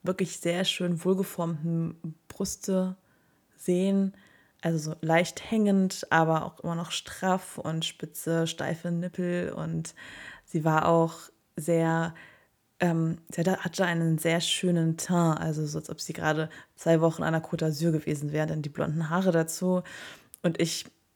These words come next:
also mit meinem Schneewittchen-Look, also es war, glaub ich, auch sehr schön für Außenstehende, aber es war ein privates Spektakel, was wir da gemacht haben. Und dann haben wir uns einfach geküsst und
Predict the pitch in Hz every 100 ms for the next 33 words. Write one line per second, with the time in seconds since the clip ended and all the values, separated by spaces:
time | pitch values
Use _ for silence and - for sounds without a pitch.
0 | _ - 170 175 165 170 165 165 - -
1 | 175 170 202 - 202 196 208 - - -
2 | - - - 170 170 165 175 175 208 220
3 | 240 - - 196 - - _ - 185 196
4 | - 190 185 190 185 - 170 190 185 -
5 | 151 147 180 277 - - 190 196 311 320
6 | - 190 185 175 165 185 165 233 262 240
7 | 226 - - _ _ _ - - 165 -
8 | 156 160 151 143 - 160 156 156 156 -
9 | 175 156 156 160 160 165 160 160 170 170
10 | - - - - - 170 165 - 156 156
11 | 160 175 165 - 233 - - - 165 160
12 | 160 -